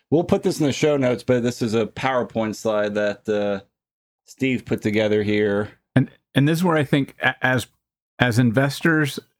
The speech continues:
Speaker 2: strategic investors, you know, that the people that are starting to get it are starting to see that, um, you know, Wayne Gretzky has this saying, it says, you know, um,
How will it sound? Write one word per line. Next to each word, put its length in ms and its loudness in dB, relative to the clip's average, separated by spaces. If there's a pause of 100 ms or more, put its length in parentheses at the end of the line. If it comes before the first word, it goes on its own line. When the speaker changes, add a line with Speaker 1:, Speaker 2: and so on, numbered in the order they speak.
(100)
Speaker 2:
strategic 580 0
investors, 640 -2 (400)
you 80 6
know, 220 2
that 260 0
the 80 2
people 320 0
that 100 2
are 60 0
starting 360 0
to 60 2
get 220 2
it 140 -2
are 100 2
starting 320 0
to 80 2
see 400 0 (580)
that, 300 0 (180)
um, 580 2
you 80 4
know, 280 0
Wayne 180 4
Gretzky 360 0
has 220 0
this 120 2
saying, 340 2
it 60 0
says, 300 0
you 40 4
know, 320 0
um, 300 -2